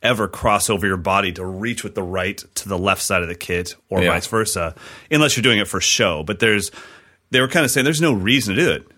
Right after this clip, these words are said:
Speaker 1: Hit the cymbal with your left." And crashing with your left is a really, really important thing. But I've found, and maybe this is what you're alluding to, I've found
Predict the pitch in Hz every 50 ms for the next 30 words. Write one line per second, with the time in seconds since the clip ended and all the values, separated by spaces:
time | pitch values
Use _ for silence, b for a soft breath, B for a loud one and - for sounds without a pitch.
0 | _ - 160 170 180 180 170 - - 175 170 165 160 160 160 156 165 190 165 117
1 | - - - - 110 117 113 110 101 90 - _ _ _ _ _ _ _ _ _
2 | _ - - - - - 151 180 202 - 247 247 240 208 175 143 127 123 135 160
3 | - 127 104 85 101 95 87 85 85 98 107 139 156 147 107 87 82 90 123 139
4 | 113 87 87 87 104 98 92 87 78 104 104 95 80 B B B B B B -
5 | 120 127 151 190 - - 160 135 127 120 113 107 104 110 123 131 135 123 127 120
6 | 110 104 117 - - 101 92 104 104 90 90 90 87 92 110 135 135 104 - -
7 | 90 87 64 92 151 208 - - 135 113 104 104 98 95 92